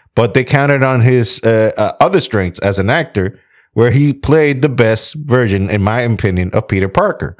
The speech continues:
He played Peter Parker to perfection. Now, the Spider-Man part was, eh, you know, uh, they, he, he did what he did, and he was a good Spider-Man. But he wasn't the Spider-Man. Then, uh, uh,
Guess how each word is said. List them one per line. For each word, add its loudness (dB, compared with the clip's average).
He 2
played 0
Peter 2
Parker -2
to -2
perfection. -2
Now, 2
the -4
Spider-Man 2
part 2
was, 2
eh, -2
you -2
know, -2
uh, 2
they, 0
he, 0
he 2
did 4
what 6
he 2
did, 0
and 2
he 4
was 4
a 2
good 0
Spider-Man. 0
But 0
he 4
wasn't 2
the 2
Spider-Man. -2
Then, 0
uh, 2
uh, 2